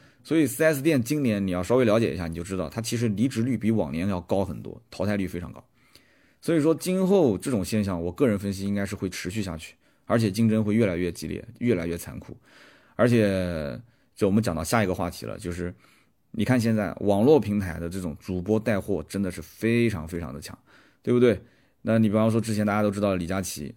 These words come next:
对吧？包括那个叫，叫，叫薇娅啊，包括还有最近那个叫李子柒，是吧？都非常非常的火。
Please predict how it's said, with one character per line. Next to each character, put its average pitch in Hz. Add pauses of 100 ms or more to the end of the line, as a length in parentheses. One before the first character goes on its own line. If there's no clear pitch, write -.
对 95
吧？ 92 (320)
包 113
括 117
那 113
个 104
叫， 90 (180)
叫， 95
叫 90 (440)
薇 123
娅 95 (220)
啊， 80
包 101
括 104
还 95
有 101
最 98
近 104
那 101
个 95
叫 92
李 95
子 90
柒， -
是 98
吧？ 71
都 117
非 123
常 123
非 120
常 101
的 101
火。 -